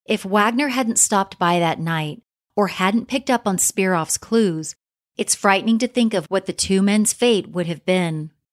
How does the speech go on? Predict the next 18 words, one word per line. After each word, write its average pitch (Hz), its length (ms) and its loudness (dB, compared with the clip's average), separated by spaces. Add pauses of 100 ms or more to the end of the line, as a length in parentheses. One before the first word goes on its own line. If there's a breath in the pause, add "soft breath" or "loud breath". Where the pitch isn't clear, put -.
(280)
Spiroff 233 600 0
would 202 140 -4
later 202 300 2
say 202 320 0
that 165 160 -4
he 202 120 -4
passed 233 440 -2
out 233 180 2
a 190 60 0
few 202 260 -2
times 185 560 -4
while 165 120 0
he 190 180 -4
was 175 160 -2
hanging 214 380 2
in 160 100 -4
the 160 80 -8
freezer. 170 640 -2